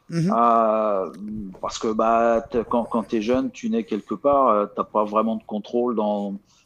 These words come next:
Speaker 2: dans la famille dans laquelle tu tombes. T'as
Speaker 1: Ouais,
Speaker 2: malheureusement,
Speaker 1: exact.
Speaker 2: euh, des familles
Speaker 1: Mhm.
Speaker 2: qui ont pas forcément les besoins. T'as malheureusement des familles qui peuvent pas amener leur enfant, euh, au terrain de soccer parce que, bah, c'est trop loin ou quoi.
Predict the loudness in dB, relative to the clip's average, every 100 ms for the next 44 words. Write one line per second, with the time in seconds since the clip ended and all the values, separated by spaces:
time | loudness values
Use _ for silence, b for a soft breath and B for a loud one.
0 | b _ _ _ 0 0 0 -4 -2 0
1 | 0 0 -2 -4 -10 -2 0 0 -2 -6
2 | -4 0 4 4 4 2 4 2 2 0
3 | -4 -2 2 4 2 0 -2 -2 -2 -6
4 | -4 -4 0 0 0 0 2 2 2 -2
5 | B B B B _ _ 2 6 8 6
6 | 6 4 2 0 0 0 0 0 0 0
7 | 0 -2 -8 -4 -4 2 2 4 2 2
8 | 0 -2 -2 0 2 2 2 2 2 2
9 | 0 0 2 2 2 -2 2 2 0 0
10 | -4 -2 0 2 4 2 2 4 4 2
11 | 2 0 -2 -6 -10 -2 0 2 2 2
12 | 0 0 0